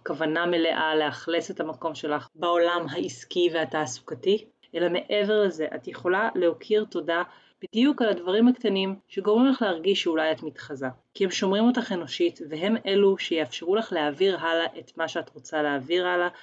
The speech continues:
לתת את מה שאת רוצה לתת, ולעשות בעולם את השינוי שאת באמת רוצה לעשות. אז אני מקווה ככה שהפרק הזה הזיז לך קצת את החשיבה לגבי השאלה האם את מספיק טובה בשביל לעשות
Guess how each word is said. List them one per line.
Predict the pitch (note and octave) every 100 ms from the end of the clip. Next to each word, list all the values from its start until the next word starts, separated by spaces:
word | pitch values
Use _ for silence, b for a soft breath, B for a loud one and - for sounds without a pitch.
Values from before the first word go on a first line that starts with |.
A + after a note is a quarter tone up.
| B B -
לתת | D3+ - G3 -
את | - F3+
מה | E3+
שאת | E3+ D3+
רוצה | C#3 D#3
לתת, | C#3+ B2 E3+ - b b b
ולעשות | D3 F3 F3 - A#3+ B3+
בעולם | F#3+ E3 D#3 D3+ D#3 E3
את | D#3+
השינוי | C#3 - E3 F3+ F#3+
שאת | - D3+
באמת | C#3+ C#3+ C#3+ B2+ - _
רוצה | D3+ A#2+ C#3+ B2+ _ -
לעשות. | C#3+ B2 - - _ _ _ _ -
אז | F#3+
אני | G#3 G#3+
מקווה | A3 A3 A3+ C4
ככה | C#4 - B3+ B3
שהפרק | - - F#3+ G3+ G#3 G#3+
הזה | F#3+
הזיז | F3 D#3 F3 F3+
לך | -
קצת | - F3
את | E3
החשיבה | D#3+ D#3 - D3+ C#3+ C#3 -
לגבי | - D#3+ E3+
השאלה | F#3 - - D#3 D3+
האם | D#3 - D#3
את | -
מספיק | D3 - D3
טובה | - C#3 D#3 D#3
בשביל | D3 D#3 D3
לעשות | C#3 C3 E3+ -